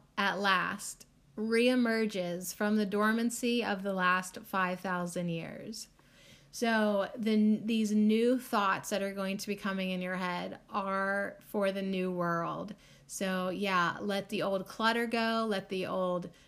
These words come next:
relationships go, let the old world die. <laughs> Because it's only in death that rebirth is allowed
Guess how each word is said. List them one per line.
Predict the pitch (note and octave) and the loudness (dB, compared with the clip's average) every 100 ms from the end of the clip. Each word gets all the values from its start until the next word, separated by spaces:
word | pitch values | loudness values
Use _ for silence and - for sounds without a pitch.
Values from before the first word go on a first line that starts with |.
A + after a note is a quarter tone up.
| _ | _
relationships | G3+ G3 A3 A3 A#3 A3 A3 G#3+ - | -8 -4 -2 -2 -2 -2 -2 -4 -4
go, | G#3+ F#3+ F#3+ F#3+ F#3+ - - - | -2 -2 -2 -2 -4 -8 -18 -8
let | G3+ G3+ | -4 -2
the | A3 A3 | -2 -4
old | - G3+ G3 G3 G3 G3 | -2 -2 0 -2 -2 -6
world | G3 F#3 F3+ F3 F3 F3 F3 F3 - | -10 -6 -2 -2 -2 -2 -4 -6 -8
die. | F3+ E3 D3+ - - A3 - - - | -2 -2 -2 -6 -4 -2 -4 -8 -2
<laughs> | E4 D4+ G4 E4+ - D4 D4 - - - - | 0 2 0 0 0 0 -2 -4 -12 -12 -12
Because | - A3+ A#3+ A3 G#3+ G#3+ - _ _ - | -6 -2 2 4 2 0 -6 _ _ -6
it's | G#3+ G#3 | -4 -4
only | A3 A3 A#3 A#3 A3+ | -2 -2 0 0 0
in | - G#3+ G#3 | -2 0 0
death | G3 F#3+ G#3+ D4+ - - - _ | 0 2 2 0 -4 -20 -20 _
that | F#3 F#3+ F3+ | -2 0 0
rebirth | G#3 G#3+ A3 G3+ F#3 G3+ C#4 C#4+ - - | 2 2 2 2 0 0 0 -4 -12 -8
is | G3+ F#3+ | -6 -4
allowed | F#3 F#3 F3+ F3+ F3+ F#3 F#3+ | -2 2 4 4 2 -2 -8